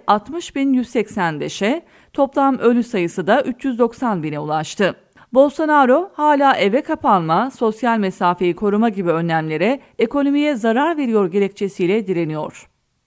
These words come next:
Duke Üniversitesi'nden nöroloji profesörü Brezilyalı Miguel Nicoleles, "Ülkenin tarihinde ilk kez sağlık sistemi çöktü." derken, São Paulo Üniversitesi'nden üç profesör Ventura, Eid, Reis ortak açıklamalarında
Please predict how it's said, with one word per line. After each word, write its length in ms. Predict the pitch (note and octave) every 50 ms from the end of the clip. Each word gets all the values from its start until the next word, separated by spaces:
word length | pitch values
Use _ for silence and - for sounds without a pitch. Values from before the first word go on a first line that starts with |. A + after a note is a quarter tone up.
| _ _ - A3
Duke 260 | B3+ E4 E4+ - F#4+
Üniversitesi'nden 960 | F4+ F4 E4+ F4 D#4 C#4+ C#4+ C4 - D4 B3 - D4 C#4 C4+ C4+ C#4 D#4+ F4 E4
nöroloji 440 | D#4 C#4 C#4+ C4+ C#4 C4 - D4+ D4
profesörü 640 | - C#4+ B3 G#3 A#3 A3 A3 - A3 C#4 D#4 B3
Brezilyalı 720 | A#3 A#3 A#3+ B3 A3+ C4+ C#4+ B3+ G#3 F#3 D#3+ F3 A#3 D4 D4 -
Miguel 460 | A#3 A#3+ G#3+ B3 C4 B3 A#3+ A3+ G#3 G#3
Nicoleles, 680 | A3+ G#3 - B3 G#3+ G#3 G3 F3 D#3+ A3+ D4 - - _ _ _ _ -
"Ülkenin 480 | A#3 A#3+ A#3 - D4+ C#4+ D4 D#4 E4 D#4
tarihinde 580 | D#4 D4+ C#4+ C#4 C#4 C#4 C4+ C4+ B3+ C4+ C4+
ilk 220 | - D#4 C#4+ - -
kez 220 | A3 G#3+ A3 G#3+
sağlık 420 | - - A3 G#3 G#3+ A#3+ D#4 -
sistemi 400 | - C#4 A3+ - A#3+ A#3 A#3 B3+
çöktü." 540 | A#3+ - C4 A3+ A3+ - - C4 A3 E3 D3
derken, 580 | E3 D#3 D#3 D#3 - - E3+ E3+ F#3+ B3 E4 - _ _ - - - _ _
São 340 | - - C#4 B3+ B3+ B3 B3
Paulo 320 | - C#4 C#4+ D4+ D4+ D4+ C#4+
Üniversitesi'nden 920 | B3 A#3+ A3+ G#3+ G#3 G3+ G3+ - F3 E3+ - F3 E3 D#3+ E3+ A3 C4+ C#4+ -
üç 200 | C4 - - -
profesör 600 | G3 F#3 F3 F3 E3+ - - F#3 A3+ D#4+ D#4+ - _ - _ _ -
Ventura, 640 | G#3+ G#3 G#3 F#3+ - G#3 G3+ F3+ F3 F#3+ B3 D4+ D#4+ - _ _ _ -
Eid, 360 | - G#3 G3 G#3 C#4 - - - _ _ _ _ G#3
Reis 420 | G#3 A3 A3+ B3+ D4+ D#4 - - -
ortak 380 | - A3+ A3+ A3+ - D4+ D4+ -
açıklamalarında 960 | A#3 G#3+ - - - G#3+ F#3+ F#3+ F3+ E3 E3 E3 E3 D#3+ D3+ E3+ G3+ C4+ D4